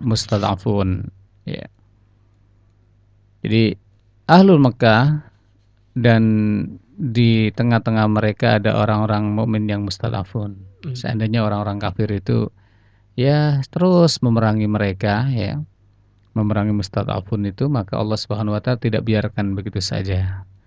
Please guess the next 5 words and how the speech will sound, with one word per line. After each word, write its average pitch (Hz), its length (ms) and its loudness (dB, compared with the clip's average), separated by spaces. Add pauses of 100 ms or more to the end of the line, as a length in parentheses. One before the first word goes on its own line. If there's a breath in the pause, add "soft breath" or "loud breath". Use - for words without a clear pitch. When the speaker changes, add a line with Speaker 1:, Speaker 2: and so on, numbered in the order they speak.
(340)
Speaker 1:
Allah 107 400 0
akan 104 320 -2
azab, 113 560 0 (320)
ya, 123 320 0 (240)
mereka 110 560 -2